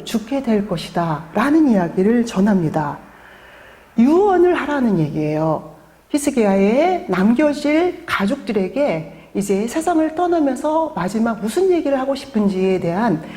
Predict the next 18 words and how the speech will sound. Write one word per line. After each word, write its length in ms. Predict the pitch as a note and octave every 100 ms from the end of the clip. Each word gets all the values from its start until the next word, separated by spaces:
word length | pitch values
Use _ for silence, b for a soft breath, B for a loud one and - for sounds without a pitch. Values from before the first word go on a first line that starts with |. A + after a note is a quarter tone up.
| B
그런 320 | E4 E4+ C#4
유언을 640 | G3 A3+ A#3 A3+ C#4 E4+ B B
하도록 500 | - F4 F4 E4+ C#4
하라는 500 | G#3 F#3+ G3+ C#4+ E3 B B -
그러한 680 | C#4+ C#4 B3+ C4 C#4+ C#4
여호와의 680 | F#3 G3+ A#3 A#3 G#3+ A#3+ A#3+
뜻을 380 | E4+ E4+ D#4 D4+
전달받은 1120 | F#3 G#3 C4 C4 A3 G3+ A#3+ D#4 F4 - - - -
그러한 440 | G3+ G3 G#3 G3+
히스기야를 760 | F4 - F4+ C#4+ G#3+ F#3+ A3+
우리는 340 | A3 F#3+ G3+ G3+
보게 240 | G3+ A#3+
됩니다. 520 | B3 E3+ E3 E3 D#3 - B B C4+
너무나도 680 | D#4+ E4+ D#4+ D#4 E4 -
애처롭고 760 | C4 C#4+ F4+ D4+ A3 - D#3 - -
또 120 | - -
가슴 400 | - A3 E4+ D#3+
아프고 560 | D#3 - - D#3 -